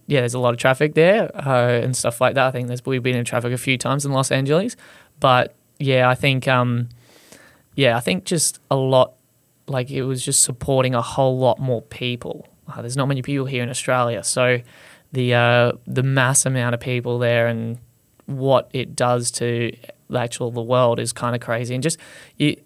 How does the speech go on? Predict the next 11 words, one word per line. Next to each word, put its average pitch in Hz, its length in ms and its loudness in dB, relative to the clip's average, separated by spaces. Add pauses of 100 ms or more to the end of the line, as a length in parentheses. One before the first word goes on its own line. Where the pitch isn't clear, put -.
you 147 160 0
guys 151 260 6
are 143 40 0
just 131 200 -2
doing 127 360 0
things 123 360 -2
just - 220 -2
a 120 80 -2
whole 120 260 2
lot 117 220 0
more 117 300 -4